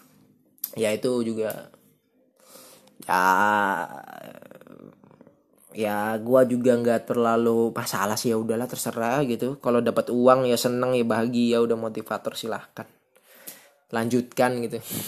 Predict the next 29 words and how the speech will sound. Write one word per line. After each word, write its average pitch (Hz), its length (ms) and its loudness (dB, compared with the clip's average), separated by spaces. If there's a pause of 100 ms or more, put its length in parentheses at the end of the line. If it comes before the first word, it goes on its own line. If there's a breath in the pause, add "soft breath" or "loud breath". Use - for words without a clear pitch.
(960 loud breath)
Nggak 113 160 2
apa-apa 127 880 6
lu 131 160 4
misalnya 127 400 2
kayak 131 320 8
ini 135 160 0
motivator 127 640 2
nipu 127 280 -2
orang 127 400 6
atau 127 200 2
apalah. 127 400 0 (1200 loud breath)
Ya 143 160 2
pesulap 156 480 4
juga 120 200 2
nipu 123 280 0
orang 131 520 4
kan. 123 260 -12 (480)
Ya 135 100 -4
nggak 113 160 -6
apa-apa 131 480 -8
sih 139 160 -8
gitu. 131 240 -12 (460)
Yang 127 240 -8
penting 143 160 -2
orangnya 143 320 0
senang-senang 143 400 -2
aja 131 320 0
ditipu 123 640 -4
kan, 147 160 -8